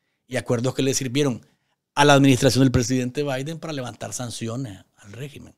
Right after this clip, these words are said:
Digo yo, ¿verdad? Es una cosa incomprensible. Y siempre que hablan dicen el gobierno de Maduro, el régimen de Maduro. ¿Mm? ¿Cómo será eso? Cosas que son incomprensibles,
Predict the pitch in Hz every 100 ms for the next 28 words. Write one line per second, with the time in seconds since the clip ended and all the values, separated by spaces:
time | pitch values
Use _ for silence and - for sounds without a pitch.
0 | _ 110 92 92 117 139 87 90 - _
1 | _ _ _ _ _ _ _ _ _ _
2 | _ _ _ 131 139 151 170 160 113 98
3 | - 151 107 - _ _ _ _ _ _
4 | _ _ _ _ _ _ _ _ _ _
5 | _ _ _ _ 120 - 117 107 101 110
6 | 123 120 139 147 165 131 127 170 180 117
7 | 151 190 120 107 98 135 165 165 123 190
8 | 135 - _ _ _ _ - 156 220 -
9 | _ _ _ _ _ _ _ _ _ _
10 | _ _ _ 127 147 156 160 156 165 -
11 | - - _ _ _ _ _ _ _ _
12 | _ - 147 185 - - 135 143 139 123
13 | 104 - 101 82 104